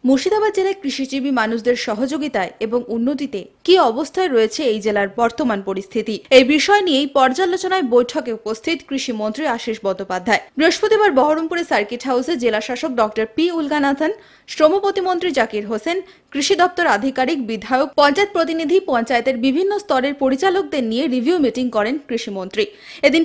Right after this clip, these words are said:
পাট চাষ সম্পর্কিত একটি সহায়িকা বইও প্রকাশ করা হয়। কেন্দ্রীয় সরকারের বরাদ্দের অর্ধেক টাকাও পাচ্ছে না রাজ্য। বৈঠক শেষে ক্ষোভ প্রকাশ করেন মন্ত্রী। অন্যদিকে কৃষি দপ্তরের কাজের প্রশংসাও করেন তিনি।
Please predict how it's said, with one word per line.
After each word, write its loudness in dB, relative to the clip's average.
পাট 4
চাষ 2
সম্পর্কিত -2
একটি -2
সহায়িকা 0
বইও 0
প্রকাশ -6
করা -2
হয়। 0
কেন্দ্রীয় 4
সরকারের 0
বরাদ্দের 4
অর্ধেক 0
টাকাও 0
পাচ্ছে -2
না -2
রাজ্য। 0
বৈঠক 6
শেষে 0
ক্ষোভ -2
প্রকাশ -4
করেন 0
মন্ত্রী। 0
অন্যদিকে 4
কৃষি -2
দপ্তরের 2
কাজের 2
প্রশংসাও -4
করেন 0
তিনি। -6